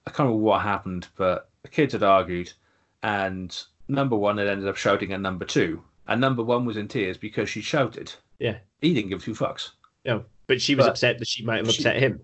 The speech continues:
Speaker 1: Yeah, and, and that's kind of how they, because that's, that's kind of how they work, is that, no, they're like, "Oh, I know that I shouldn't have done that. I know that was bad. I regret that, and I need to make amends for that."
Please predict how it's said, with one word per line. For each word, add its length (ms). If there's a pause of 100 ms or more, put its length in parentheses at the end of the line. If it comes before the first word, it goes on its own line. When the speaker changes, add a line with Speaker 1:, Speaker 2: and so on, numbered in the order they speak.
(140)
Speaker 1:
Yeah, 320 (140)
and, 320
and 340 (220)
that's 280
kind 260
of 100
how 100
they, 120
because 340 (360)
that's, 200
that's 180
kind 200
of 60
how 120
they 100
work, 280
is 120
that, 140
no, 160
they're 260
like, 220 (160)
"Oh, 280 (200)
I 80
know 300
that 100
I 60
shouldn't 240
have 80
done 180
that. 200
I 60
know 240
that 160
was 100
bad. 340 (400)
I 220
regret 460
that, 280
and 180
I 100
need 200
to 80
make 160
amends 320
for 100
that." 280